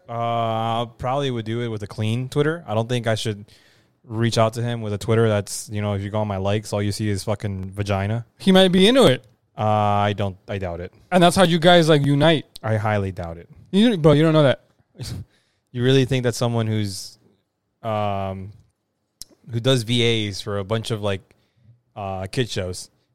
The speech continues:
Speaker 1: is gonna be into just publicly being friends with someone who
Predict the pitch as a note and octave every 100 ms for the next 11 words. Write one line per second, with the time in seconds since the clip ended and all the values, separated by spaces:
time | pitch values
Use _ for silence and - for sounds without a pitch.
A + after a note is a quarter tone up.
0 | - G#2+ A#2 A2+ A2+ A2+ A2+ A2 G2+ G#2
1 | - - A2+ A#2 G#2+ A2+ G#2 G2+ A2 A2
2 | G#2+ G#2+ - G#2+ G#2+ G2+ - G#2+ G#2 G2
3 | G#2 G#2 F#2+